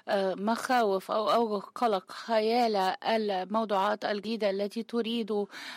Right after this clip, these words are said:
آه، ذكرها في هذه الفترة مع نهاية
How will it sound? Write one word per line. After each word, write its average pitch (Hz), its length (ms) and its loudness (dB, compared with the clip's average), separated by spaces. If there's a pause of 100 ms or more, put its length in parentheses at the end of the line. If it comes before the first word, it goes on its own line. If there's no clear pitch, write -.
(140)
آه، 185 360 -2
ذكرها 233 720 2
في 233 320 -2
هذه 226 560 2
الفترة 196 800 0 (560)
مع 208 180 2
نهاية 226 580 4